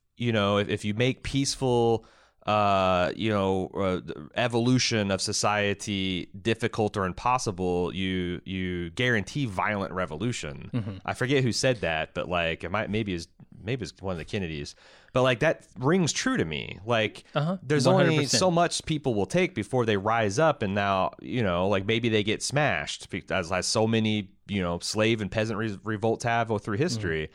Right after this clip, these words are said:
Speaker 1: Maybe it's a bloody coup and it's a French Revolution situation.
Speaker 2: Yeah.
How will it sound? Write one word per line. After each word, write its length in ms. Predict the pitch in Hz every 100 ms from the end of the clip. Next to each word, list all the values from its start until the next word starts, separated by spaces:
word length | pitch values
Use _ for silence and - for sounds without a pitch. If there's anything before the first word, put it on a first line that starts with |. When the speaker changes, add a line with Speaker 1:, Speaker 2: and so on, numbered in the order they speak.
| - - -
Speaker 1:
Maybe 500 | 87 101 123 131 135
it's 120 | 135 139
a 60 |
bloody 320 | 117 127 139
coup 240 | 127 160 160
and 80 | 143
it's 140 | 120
a 20 |
French 280 | 107 143 143
Revolution 480 | 151 139 147 185 98
situation. 720 | - 90 92 90 - 82 76
Speaker 2:
Yeah. 140 | -